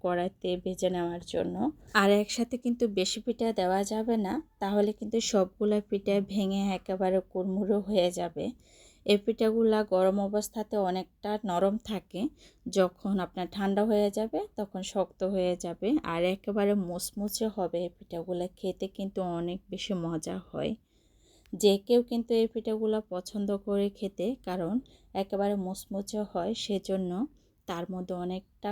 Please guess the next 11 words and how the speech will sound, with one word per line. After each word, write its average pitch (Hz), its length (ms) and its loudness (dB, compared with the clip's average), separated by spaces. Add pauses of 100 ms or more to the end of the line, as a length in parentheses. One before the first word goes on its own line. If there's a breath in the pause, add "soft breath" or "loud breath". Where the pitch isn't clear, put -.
(120)
পাতলা 185 420 -4
থাকে। - 320 -12 (560)
আলতো 208 340 4
হাতে 240 340 2
এপিট 226 300 0
ওপিট 226 380 0
করে 202 260 4 (120)
মিডিয়াম 220 480 6
আঁচে 220 280 -2
আমি 214 240 0
পিঠাগুলা 214 560 -2